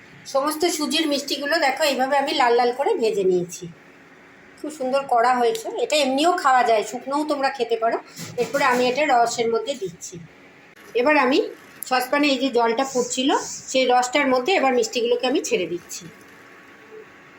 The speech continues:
একটা একটা করে সমস্ত মিষ্টিগুলো আমি ছেড়ে দিচ্ছি। এগুলো পাঁচ ছ মিনিট ফুটবে রসের মধ্যে, তাহলে সুজির মিষ্টির মধ্যে রসটা ঢুকে যাবে। এই মিষ্টিটা তোমরা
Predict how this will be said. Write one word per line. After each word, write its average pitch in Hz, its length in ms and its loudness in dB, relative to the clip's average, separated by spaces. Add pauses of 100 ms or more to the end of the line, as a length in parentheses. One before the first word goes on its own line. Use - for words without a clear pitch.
(200)
একটা - 200 -6
একটা 226 180 -10
করে 262 120 -8 (100)
সমস্ত 220 260 0 (100)
মিষ্টিগুলো 208 440 -2
আমি 277 180 -4
ছেড়ে 170 260 -6
দিচ্ছি। - 320 -18 (1400)
এগুলো 262 220 2 (600)
পাঁচ 302 240 4
ছ - 20 0 (140)
মিনিট 339 300 4
ফুটবে 214 360 0 (160)
রসের 220 360 2
মধ্যে, 190 200 0 (120)
তাহলে 254 240 4 (380)
সুজির 277 340 2
মিষ্টির 311 380 2
মধ্যে 269 220 2 (240)
রসটা 240 360 2
ঢুকে 208 280 0
যাবে। 170 200 -6 (480)
এই 294 100 2
মিষ্টিটা 311 400 2
তোমরা 320 160 4